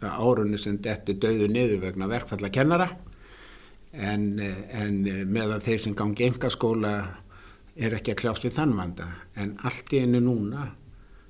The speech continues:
eru bæði nemendur í einkaskólum og þeir sem eru í, í opinberum skólum að kljást við sama vanda. Vegna covid þá er engin skóli. Og það hafa verið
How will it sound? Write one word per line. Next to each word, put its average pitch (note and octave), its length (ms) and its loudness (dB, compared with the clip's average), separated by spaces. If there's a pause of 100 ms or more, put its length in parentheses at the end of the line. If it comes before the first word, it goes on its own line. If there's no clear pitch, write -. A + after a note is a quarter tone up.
(340)
eru A2+ 280 0
bæði B2 680 4
nemendur A2+ 680 2 (100)
í G2 240 0
einkaskólum D3+ 720 0 (160)
og A#2 140 -4
þeir C3 240 4
sem A2 240 0
eru G#2 240 0
í, F#2 80 0 (420)
í G2+ 120 4
opinberum B2+ 440 0
skólum C3 460 0 (600)
að G#2 120 -4
kljást - 340 0
við A2 80 -2
sama G2+ 280 0
vanda. C#3+ 400 0 (760)
Vegna G#2 360 -2
covid C3 560 2
þá A2 80 -2 (100)
er A2 120 0
engin F#2 220 -4
skóli. E2+ 380 -6 (1000)
Og G#2 220 -4
það G#2 160 0
hafa G#2+ 200 0
verið G#2 440 2